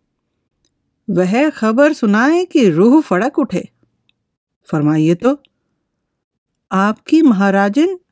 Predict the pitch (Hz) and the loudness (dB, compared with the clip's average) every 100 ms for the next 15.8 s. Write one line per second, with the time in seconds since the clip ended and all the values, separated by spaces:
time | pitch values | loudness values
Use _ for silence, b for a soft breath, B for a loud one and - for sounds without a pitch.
0 | _ - - 254 254 262 180 185 220 285 | _ -20 -2 2 2 2 2 0 0 0
1 | 196 185 220 349 208 _ _ _ _ _ | 0 0 0 0 -2 _ _ _ _ _
2 | _ _ _ _ _ _ _ 156 156 151 | _ _ _ _ _ _ _ -4 -2 0
3 | 220 254 _ _ _ _ _ _ _ _ | 0 -2 _ _ _ _ _ _ _ _
4 | _ _ _ _ - 202 233 262 269 254 | _ _ _ _ -4 0 2 4 2 0
5 | 285 262 196 196 233 233 202 185 - 208 | 0 2 2 2 0 0 -2 -4 -2 -4
6 | 233 254 - - 185 233 202 240 277 - | -2 -4 -2 -2 -2 -2 0 0 -2 -8
7 | _ _ _ _ _ _ _ - 170 220 | _ _ _ _ _ _ _ -8 0 0
8 | 233 - _ 170 190 220 233 226 196 196 | 0 -4 _ 0 0 0 0 0 0 2
9 | 233 220 190 262 311 - 247 254 170 175 | 0 0 0 2 0 0 2 2 0 -4
10 | 208 240 240 240 240 240 170 185 - 269 | -2 0 0 2 2 0 0 -2 0 -2
11 | 254 262 247 254 294 226 - _ _ _ | 0 -4 -2 0 0 -2 -12 _ _ _
12 | _ _ _ _ _ 170 165 185 185 175 | _ _ _ _ _ -2 0 0 0 0
13 | 202 226 226 196 240 202 - 220 196 247 | 0 2 2 4 2 0 0 0 0 -4
14 | - - 220 - 359 226 170 208 311 233 | -8 -8 -8 -6 -4 -4 -2 0 2 2
15 | 214 208 - 214 320 320 196 160 | 0 -4 -6 -2 0 0 0 -6